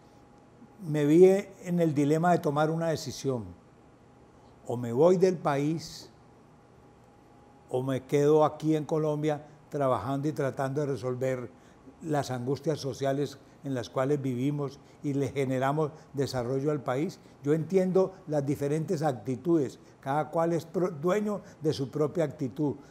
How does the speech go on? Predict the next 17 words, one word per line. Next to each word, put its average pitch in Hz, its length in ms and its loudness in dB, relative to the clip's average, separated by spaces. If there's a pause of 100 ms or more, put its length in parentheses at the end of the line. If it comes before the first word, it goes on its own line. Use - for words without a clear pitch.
(120)
pero 135 220 0
lo 135 180 0
que 139 120 -2
sí 160 180 0
les 170 200 2
puedo 170 220 4
decir 143 260 0
a 156 60 2
ustedes 170 340 -4 (300)
es 143 120 -6
que 160 120 -2
tomé 151 320 0
una 196 160 2
decisión 147 460 0
de 165 140 0
quedarme 165 480 -4
aquí, 180 380 -14